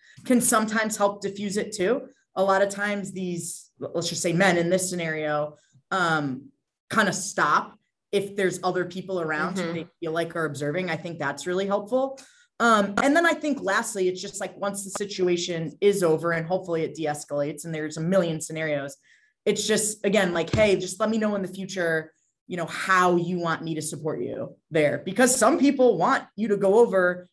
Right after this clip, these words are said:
Speaker 1: and say, "Sir, you are being <laughs> wildly inappropriate. Leave her alone and, like, <laughs> you know, be better." And some people really would just prefer to mitigate the situation right there and, and handle it themselves. So that's what gets challenging.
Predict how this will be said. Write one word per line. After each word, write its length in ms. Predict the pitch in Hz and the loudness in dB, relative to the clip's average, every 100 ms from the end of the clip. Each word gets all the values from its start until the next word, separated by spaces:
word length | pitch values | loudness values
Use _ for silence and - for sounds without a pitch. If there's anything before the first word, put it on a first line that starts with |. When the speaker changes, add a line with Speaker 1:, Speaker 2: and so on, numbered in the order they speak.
| - | -8
Speaker 1:
and 160 | 196 | -6
say, 280 | 196 196 175 | 0 0 0
"Sir, 320 | 175 240 226 | 0 2 2
you 200 | 196 208 | 2 -2
are 120 | 208 185 | -4 -4
being 400 | 190 190 185 185 | -6 -8 -10 -6
<laughs> 20 | |
wildly 360 | 185 240 185 196 | 0 2 2 0
inappropriate. 680 | 180 202 185 185 170 165 - _ _ _ _ - | -2 -4 -4 -2 -2 -4 -8 _ _ _ _ -10
Leave 260 | 165 226 | -2 -2
her 140 | 208 208 | 0 0
alone 340 | 190 196 190 | 2 2 0
and, 220 | 160 156 | -4 -6
like, 200 | 151 147 - - | -8 -10 -14 -18
<laughs> 380 | - - - - | -14 -12 -12 -6
you 80 | |
know, 100 | 160 | -4
be 160 | 151 208 | -4 0
better." 460 | 202 247 165 180 180 - _ _ | 4 6 6 4 0 -4 _ _
And 120 | 185 - | 0 2
some 220 | - 233 | 2 2
people 400 | 233 247 214 185 | 2 0 2 0
really 360 | 165 202 185 190 | 2 4 4 2
would 160 | 175 | 0
just 240 | 170 180 - | -2 -4 -6
prefer 640 | 156 - - 165 180 196 | -12 -8 0 2 4 2
to 100 | 196 | -2
mitigate 400 | 175 165 160 175 | -2 -2 0 0
the 60 | 175 | -2
situation 560 | 175 170 175 165 165 156 | -10 -8 -6 -6 -4 -4
right 220 | 156 - | -2 0
there 400 | 151 170 196 - _ - | 2 2 0 -4 _ -6
and, 200 | 175 160 | -4 -2
and 140 | 165 | -4
handle 240 | 160 160 156 | -2 -2 -2
it 100 | 151 | -2
themselves. 500 | 143 135 - 120 - | -6 -6 -6 -4 -2
So 100 | 202 | -2
that's 300 | 202 233 240 | 2 0 2
what 120 | 254 | 0
gets 380 | 214 170 - - _ _ | 0 -2 -6 -14 _ _
challenging. 680 | - 196 175 147 - - | -10 -4 -4 -4 -8 -12